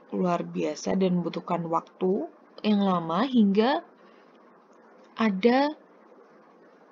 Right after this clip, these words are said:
eh, ham ini berkembang menjadi beberapa generasi, eh, yang disebut dengan generasi atau generation of rights. Yang pertama itu dimulai dari hak-hak sipil dan politik.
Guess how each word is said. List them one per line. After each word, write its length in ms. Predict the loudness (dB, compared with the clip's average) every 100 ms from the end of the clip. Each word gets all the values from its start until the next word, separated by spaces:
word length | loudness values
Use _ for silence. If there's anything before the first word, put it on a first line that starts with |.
| -20 -20 -20 -8
eh, 140 | -2 0
ham 200 | 4 4
ini 240 | 4 4 2
berkembang 720 | 0 2 2 2 0 -4 -10 -14 -20 -20 -20 -20 -20 -20 -20 -6 0
menjadi 400 | 2 2 0 0
beberapa 560 | 0 0 0 0 -4
generasi, 720 | -2 -8 -8 -10 -14 -14 -14 -14 -18 -10 -4
eh, 260 | -2 -2 -2
yang 160 | -4
disebut 360 | -4 -6 -2 -2
dengan 320 | 0 -2 -4 -8
generasi 640 | -6 -4 0 -2 -4 -4 0
atau 160 | 0
generation 560 | 0 -2 -2 -2 -2 -6
of 80 | -12 -10
rights. 480 | -6 -4 -6 -12 -18 -20 -20 -20 -20 -20 -20 -20 2
Yang 160 | 6 6
pertama 560 | 4 4 4 4 4
itu 160 | 2 0
dimulai 480 | 4 4 4 2 4
dari 240 | 4 4
hak-hak 480 | 0 0 0 2 0
sipil 320 | -6 -2 2
dan 240 | 2 0 -2
politik. 400 | -4 -6 -10